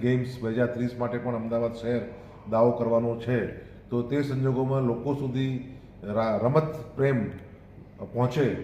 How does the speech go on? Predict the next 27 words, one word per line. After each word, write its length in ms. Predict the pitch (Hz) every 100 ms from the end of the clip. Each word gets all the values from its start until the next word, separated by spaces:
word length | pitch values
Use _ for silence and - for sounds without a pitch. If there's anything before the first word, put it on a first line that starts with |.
| - - -
લોકો 260 | 120 139 127
રમતગમત 560 | 123 135 139 131 127
માટે 300 | 127 127 131
ઉત્સાહી 440 | 120 - - 143 139
છે 520 | 139 131 98 82 - - -
તેવું 160 | 123 123
સમગ્ર 360 | 127 143 143
વિશ્વને 520 | 131 123 131 135 131 127
એક, 440 | 113 123 - 120
અ, 220 | 117 107
મા-, 560 | 110 110 107 98 92 104
મેસેજ 300 | 110 151 147
પહોંચે, 280 | 127 120 95 - - - - - -
તે 60 | 170
હેતુથી 480 | 147 139 143 139 135
આપણે 300 | 127 127 127
આ, 200 | 123 120
અ, 640 | - - - - 107 110
ત્રિદિવસીય 600 | 110 123 123 127 120 123
કાર્યક્રમ 360 | 117 113 117 107
યોજવામાં 360 | 101 117 110
આવી 80 | 117
રહ્યો 180 | 123 127
છે. 260 | 127 131 131 - - - -
તેમાં 180 | 120 123
ઓગણત્રીસ 420 | 113 135 147 139
તારીખે 800 | 143 139 139 135 139 139 - -